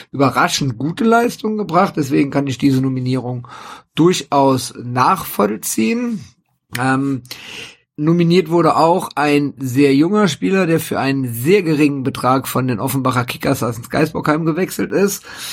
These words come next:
Äh, Dennis Hussein Basic, ähm, hat mit Sicherheit uns alle überrascht, äh,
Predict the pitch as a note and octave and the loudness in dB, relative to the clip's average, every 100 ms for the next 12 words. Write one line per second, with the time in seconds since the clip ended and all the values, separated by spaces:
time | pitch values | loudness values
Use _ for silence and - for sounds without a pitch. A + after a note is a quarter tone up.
0 | - - _ C#3 C3+ C3+ C3+ C3+ C3 A2+ | -10 -12 _ 0 2 2 2 2 2 2
1 | A2+ A#2 C#3+ D#3+ D#3+ D3+ D3 C#3 B2 B2 | -2 0 2 4 2 2 2 2 2 2
2 | E3+ E3+ F#3 - - - - C#3+ C#3+ D3 | 2 4 2 2 -2 -2 0 2 2 0
3 | D3+ D3+ D3+ D3 B2 - _ _ _ - | -2 -4 -4 -4 -6 -12 _ _ _ -2
4 | C#3+ D3+ A#2 - C3+ B2+ D3 D3+ C#3 C3+ | 0 0 -6 -8 -8 0 2 4 2 2
5 | C#3 A#2+ B2 C3+ D#3 D#3 D3 D3 C3 C#3 | -2 -8 -2 2 4 4 4 2 4 2
6 | C#3+ - - - - C3 B2 B2+ C3 | 2 0 -4 -8 -6 -2 0 0 0